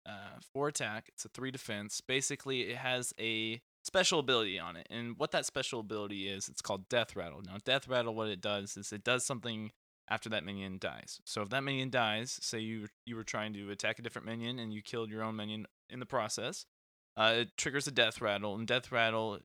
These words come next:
basically for that minion is to summon a-, another minion for, I believe, two cost minion. So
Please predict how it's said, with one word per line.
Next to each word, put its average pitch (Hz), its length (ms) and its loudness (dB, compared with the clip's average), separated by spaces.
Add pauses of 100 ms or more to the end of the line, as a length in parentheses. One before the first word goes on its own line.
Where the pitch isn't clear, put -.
(140)
basically 107 440 -4
for 104 140 -10
that 95 140 -2
minion 98 340 -6
is 98 180 -6
to 107 120 -8
summon 113 480 -2 (300)
a-, 113 400 4
another 135 380 -2
minion 98 420 -6
for, 104 480 -4
I 110 60 -14
believe, 110 340 -12
two 175 200 -4
cost - 360 -6
minion. 90 460 -14
So 131 320 2